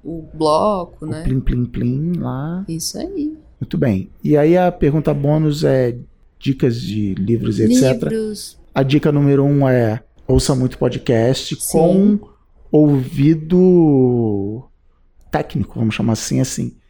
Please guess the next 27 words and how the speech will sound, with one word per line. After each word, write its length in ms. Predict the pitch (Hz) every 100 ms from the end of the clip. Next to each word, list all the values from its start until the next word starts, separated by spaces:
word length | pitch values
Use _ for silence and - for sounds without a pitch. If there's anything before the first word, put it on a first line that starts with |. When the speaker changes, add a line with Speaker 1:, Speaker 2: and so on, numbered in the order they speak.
| _
Speaker 2:
Eu 140 | 147 143
gosto 220 | 160 156
muito 100 | 175
de 40 | -
fazer 160 | 151
isso 120 | 160 -
tanto 180 | 175
pra 180 | - 151
filme 520 | - - 147 156 143
quanto 320 | 131 131 120 135
pra 200 | 127 123
livro 320 | 127 131 127
e 120 | -
tal, 320 | 123 131 139
e, 220 | 127 127 -
e 160 | 131 127
eu 100 | 123
já 100 | 127
brinquei 280 | 131 123 127
várias 240 | 123 120
vezes 240 | 120 117 - _ _
que 80 | -
isso 100 | -
acaba 200 | 156 139
estragando 500 | 135 156 139 120 143
minha 100 | 139
experiência 880 | 127 - 120 120 123 - 127 107 -